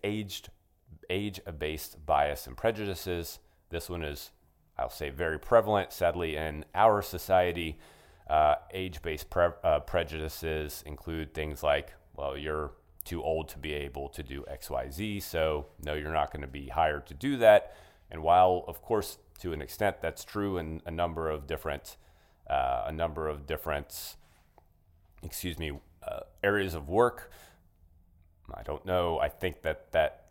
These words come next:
someone who is a more advanced age than a younger person, um,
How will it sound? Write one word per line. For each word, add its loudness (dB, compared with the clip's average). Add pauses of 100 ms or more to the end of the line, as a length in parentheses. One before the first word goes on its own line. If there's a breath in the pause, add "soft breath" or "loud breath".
(120)
someone 4
who -4
is -4 (520)
a -2
more 4
advanced -2
age -4
than -4
a -2
younger 2
person, 0 (340 soft breath)
um, 4